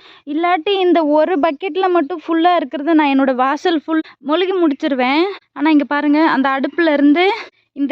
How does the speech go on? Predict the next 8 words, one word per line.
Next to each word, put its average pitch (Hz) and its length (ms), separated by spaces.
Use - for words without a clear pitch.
இடம் 330 180
வரைய 262 200
பாதி 285 280
தான் 320 160
முடிஞ்சிருக்கு. 247 540
சாணி 294 260
தீந்துருச்சு. 262 500
சித்தி 330 220